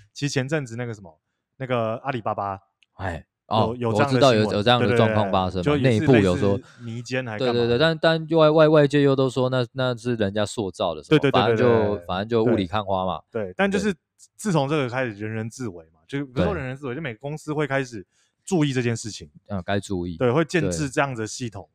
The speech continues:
Speaker 2: 对。
Speaker 1: 那其实我们公司或者说一些大企业其实也都有。
Speaker 2: 嗯。
Speaker 1: 对，那大，在大公司建议你就是直接反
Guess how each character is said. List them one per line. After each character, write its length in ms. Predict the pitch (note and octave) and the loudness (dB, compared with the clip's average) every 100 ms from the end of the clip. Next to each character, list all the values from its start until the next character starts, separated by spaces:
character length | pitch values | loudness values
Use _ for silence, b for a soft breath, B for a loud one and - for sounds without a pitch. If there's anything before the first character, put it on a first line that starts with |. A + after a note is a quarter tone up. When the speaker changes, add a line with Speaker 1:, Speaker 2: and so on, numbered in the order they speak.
| A2 | -4
Speaker 2:
对。 100 | E3 | -4
Speaker 1:
那 60 | |
其 120 | F3 | -2
实 80 | D3+ | -4
我 80 | D3+ | -4
们 100 | B2+ | -4
公 160 | C#3+ D#3 | -8 -8
司 340 | D#3 D3+ D#3+ D#3 | -6 -6 -6 -6
或 80 | D#3 | -4
者 120 | D#3 | -4
说 100 | E3 | -4
一 20 | |
些 100 | D#3 | -6
大 200 | D3+ C3+ | -4 -6
企 220 | - C#3 | -8 -6
业 120 | C3+ | -6
其 100 | A#2+ | -6
实 140 | A2 A2+ | -10 -12
也 160 | G#2+ F#2+ | -10 -6
都 220 | A#2 A#2 | -6 -6
有。 220 | A2+ E2+ - | -8 -12 -10
Speaker 2:
嗯。 180 | G#2+ F2+ B | -10 -10 B
Speaker 1:
对， 80 | C#3 | -6
那 100 | F3 | -2
大， 280 | F3+ E3+ E3 - | -2 -2 -4 -12
在 120 | - F#3+ | -6 -2
大 140 | F3+ | -2
公 160 | E3 D#3+ | -2 -6
司 100 | D3+ | -6
建 200 | D#3 C#3 | -4 -4
议 40 | |
你 100 | G#2+ | -4
就 100 | G#2 | -8
是 80 | A2 | -10
直 100 | G2+ | -10
接 140 | G2+ | -10
反 160 | G#2 | -8